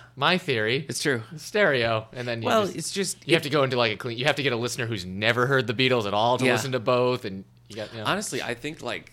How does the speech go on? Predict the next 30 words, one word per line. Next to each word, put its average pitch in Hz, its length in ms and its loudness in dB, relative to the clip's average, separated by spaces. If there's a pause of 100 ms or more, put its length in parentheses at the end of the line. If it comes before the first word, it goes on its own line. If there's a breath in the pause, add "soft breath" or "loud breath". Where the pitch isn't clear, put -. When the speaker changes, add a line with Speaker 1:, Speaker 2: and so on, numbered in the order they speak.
Speaker 2:
the 113 100 -14
stereo 110 480 -6
revolution, 95 680 -10
because 90 260 -8
I 101 60 -6
think 117 260 -12
we're 107 120 -12
gonna 98 140 -10
see - 140 -10
more 98 240 -8
and 90 100 -10
more 101 140 -8
of 95 120 -10
these, 82 300 -12
like, 62 300 -10 (340 loud breath)
really, 95 440 -6
um, 67 420 -10 (540)
detailed 104 680 -6
stereo 85 600 -6 (200)
cuts - 420 -8
of 98 180 -14
Beatles 101 300 -10
stuff. - 340 -12
Speaker 1:
Mm-hmm. - 380 -20
Speaker 2:
I 135 120 4
think 175 300 -8
that 120 140 -4
it 107 180 -8
benefits 113 440 -6
Ringo 98 500 -8